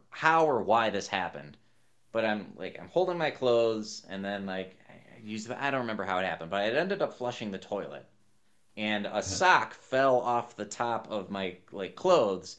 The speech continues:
Speaker 2: Oh, no.
Speaker 1: And right as the water was going
Speaker 2: No.
Speaker 1: down, just hit, swirled, bam, went
Speaker 2: No, no.
Speaker 1: through.
Speaker 2: You
Speaker 1: So I dropped it.
Speaker 2: He
Speaker 1: Like,
Speaker 2: told you
Speaker 1: an
Speaker 2: not to flush
Speaker 1: hour.
Speaker 2: anything stupid down the toilet, and you flushed a sock down the toilet.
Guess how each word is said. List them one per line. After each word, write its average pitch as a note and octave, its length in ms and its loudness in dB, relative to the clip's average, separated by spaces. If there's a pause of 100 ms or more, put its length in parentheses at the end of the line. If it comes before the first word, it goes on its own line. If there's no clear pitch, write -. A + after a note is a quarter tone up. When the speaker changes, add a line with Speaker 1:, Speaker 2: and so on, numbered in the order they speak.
(120)
Speaker 2:
Oh, A#2+ 120 2
no. F2+ 200 -4 (200)
Speaker 1:
And A2+ 300 -2
right D3+ 260 4
as D3+ 160 2
the C3+ 80 2
water C3 260 4
was A#2+ 140 0
going B2 200 4
Speaker 2:
No. A#2 80 8
Speaker 1:
down, A2+ 300 2
just G2 180 -8 (220)
hit, - 340 2 (920)
swirled, E3 600 2 (220)
bam, F#2 400 4 (240)
went G#2+ 200 -2
Speaker 2:
No, A#2 60 2
no. G2 140 0
Speaker 1:
through. E2 120 -6 (800)
Speaker 2:
You A#2+ 180 -4
Speaker 1:
So - 200 -2
I G2 80 2
dropped C3 340 0
it. B2+ 120 -8 (1120)
Speaker 2:
He D3+ 160 4
Speaker 1:
Like, - 0 -
Speaker 2:
told D#3+ 320 8
you D#3 100 4
Speaker 1:
an D#3 140 10
Speaker 2:
not D3+ 80 4
to D#3 80 6
flush F3+ 320 10
Speaker 1:
hour. - 0 -
Speaker 2:
anything C#3+ 320 4
stupid B2+ 400 0
down B2 180 4
the C3 100 -2
toilet, A2+ 520 2 (440)
and A2+ 160 0
you A2+ 120 0
flushed A#2+ 400 0
a A2+ 60 2
sock A2+ 640 2
down F#2+ 240 -2
the F#2 80 -6
toilet. E2+ 400 -8